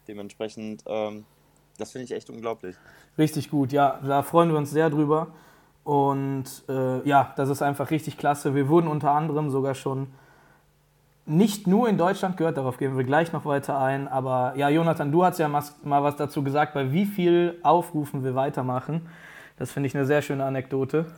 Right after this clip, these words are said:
Speaker 1: Ja, ich, äh, ich meine in Erinnerung zu haben, dass die Zahl, die wir damals festgelegt haben, sechs war, weil, ähm, das einfach nur unsere Eltern und vielleicht noch eins unserer Geschwisterkinder dann wäre.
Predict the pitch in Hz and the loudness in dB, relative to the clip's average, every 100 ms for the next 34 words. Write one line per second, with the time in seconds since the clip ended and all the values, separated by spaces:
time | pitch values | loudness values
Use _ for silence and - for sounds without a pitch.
0 | - 120 117 117 - 120 117 113 110 110 | -10 -2 -2 -2 -6 -4 0 0 0 0
1 | 107 107 - 113 139 143 117 101 151 139 | -4 -8 -6 -4 -4 -6 -6 -6 -4 -6
2 | 127 131 127 123 117 110 - 120 120 156 | -6 -4 -4 -6 -12 -16 -6 0 2 0
3 | 139 120 117 117 113 - 143 - 123 113 | -2 -4 -2 -4 -6 -8 -10 -10 -10 -10
4 | 113 - 107 110 117 - 92 90 - - | -10 -8 -8 -8 -12 -14 -12 -6 -6 -6
5 | - 76 80 80 82 85 - 90 98 95 | -18 -10 -6 -4 -4 -6 -4 -4 -2 -6
6 | - 98 98 98 107 - 104 110 107 - | -6 -6 -8 -10 -10 -6 -6 -4 -8 -8
7 | 120 123 120 120 - 107 101 104 - 131 | -8 -4 -2 -4 -6 -12 -10 -8 -6 -6
8 | 156 151 139 - 135 139 120 117 120 110 | -4 -6 -6 -10 -12 -14 -10 -8 -8 -12
9 | - 98 131 - 120 117 110 107 117 - | -8 -6 -6 -10 -12 -10 -10 -12 -12 -10
10 | 95 92 90 85 85 85 85 101 | -10 -10 -10 -10 -10 -8 -8 -8